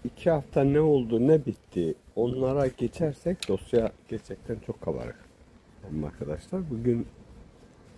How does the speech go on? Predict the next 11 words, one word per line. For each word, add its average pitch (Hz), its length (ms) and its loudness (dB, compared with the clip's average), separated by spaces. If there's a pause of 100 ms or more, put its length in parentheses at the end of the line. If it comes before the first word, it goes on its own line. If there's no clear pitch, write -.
(120)
ayın 101 220 2
yirmi 101 320 2
sekizi, 117 540 -4
yarın 104 360 2
yirmi 110 340 0
dokuzu 110 600 0
biliyorsunuz 98 500 0 (120)
Cumhuriyet 95 520 -2
Bayramı. 71 440 -4 (1200)
Otuzu 139 480 -4
da 226 280 2